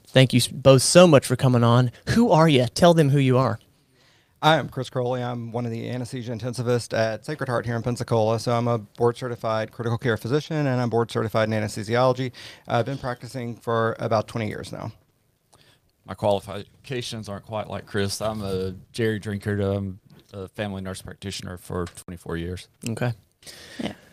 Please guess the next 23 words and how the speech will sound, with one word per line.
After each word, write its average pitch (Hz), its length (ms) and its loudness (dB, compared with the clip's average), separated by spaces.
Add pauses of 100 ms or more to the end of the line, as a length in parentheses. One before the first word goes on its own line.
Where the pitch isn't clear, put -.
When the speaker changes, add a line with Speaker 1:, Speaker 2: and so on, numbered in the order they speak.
Speaker 1:
So, 220 140 4
Speaker 4:
That's 180 240 4
more 190 200 4
than 165 120 2
qualified. 143 420 0
Speaker 1:
yes, 165 180 2
both, - 540 8
Speaker 4:
<laughs> - 380 -2
Speaker 1:
both 175 280 6
Speaker 3:
Twenty-four - 180 -2
Speaker 1:
highly 151 260 6
Speaker 3:
years 113 120 0
Speaker 1:
qualified. 120 200 0
Speaker 3:
of - 60 -2
nursing - 240 -8
experience. 80 460 -12 (100)
Speaker 1:
Yeah, 147 320 4 (120)
<laughs> - 120 -8
both 165 380 6
highly 151 280 4
qu-, - 280 -6
highly 135 320 2
qualified. 123 640 4